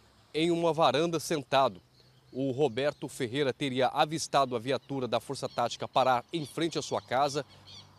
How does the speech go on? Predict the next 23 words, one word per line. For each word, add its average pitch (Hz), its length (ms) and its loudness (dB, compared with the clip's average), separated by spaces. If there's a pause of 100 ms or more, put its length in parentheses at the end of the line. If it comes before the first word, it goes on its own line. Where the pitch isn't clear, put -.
corrido 165 480 2
para 151 240 4
o 143 40 -4
interior 131 380 -4 (320)
do 117 240 -2
imóvel 147 520 4 (360)
e 160 120 -2
de 156 120 -2
lá 151 200 4
gritando: 147 440 -2 (140)
"Não 175 340 2
entra, 127 360 -4
se 185 320 -2
entrar 151 340 0 (220)
eu 175 160 2
vou 170 320 2
atirar." 127 480 2 (480)
Os 135 180 -6
policiais 151 840 -2 (240)
teriam 175 440 2
cercado 139 720 0 (380)
esta 160 320 0
residência 131 680 -2